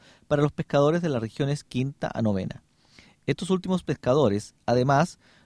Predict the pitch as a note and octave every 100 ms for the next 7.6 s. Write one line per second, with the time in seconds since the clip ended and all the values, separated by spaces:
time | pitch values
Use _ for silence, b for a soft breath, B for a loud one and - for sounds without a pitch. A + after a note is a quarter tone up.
0 | _ C#3+ F3 F3 E3+ G3 - B2+ B2+ C3
1 | _ E3 - B2 A#2 A#2+ A#2+ C3 C3 A#2+
2 | A#2 A#2 A#2 C3 - - F#2+ F#2+ G#2 D3
3 | G2+ - C3 - _ _ _ - D3+ F#3+
4 | F#3 F#3 F#3+ G#3 F#3 C3+ _ C#3 A#2 C3+
5 | - - C#3 B2 B2 B2+ A#2 A#2+ C3+ D3
6 | B2 A2+ A2 B2+ C3+ D#3+ _ A2 G2 A2
7 | G#2+ - - - -